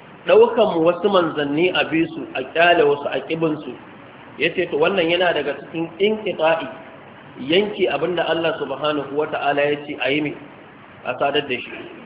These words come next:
Shi yasa a wannan babin za ka ga babu aƙida salimiya irin aƙidar musulmi.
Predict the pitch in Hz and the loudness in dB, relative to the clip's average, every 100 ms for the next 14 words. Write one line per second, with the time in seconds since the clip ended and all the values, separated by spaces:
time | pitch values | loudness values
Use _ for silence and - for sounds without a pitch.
0 | - - - - 185 185 190 - 151 165 | -20 -20 -14 -2 -2 4 2 4 2 2
1 | 214 202 160 160 160 143 156 175 143 139 | 2 0 0 0 0 0 -2 -4 -6 -2
2 | 160 175 175 147 165 180 170 147 135 139 | 0 0 0 -4 -6 -6 -2 -2 -2 -6
3 | 147 160 143 143 156 156 131 120 139 127 | -2 -2 0 -2 -2 -4 -6 -8 -4 -4
4 | 113 - 107 104 | -6 -12 -16 -16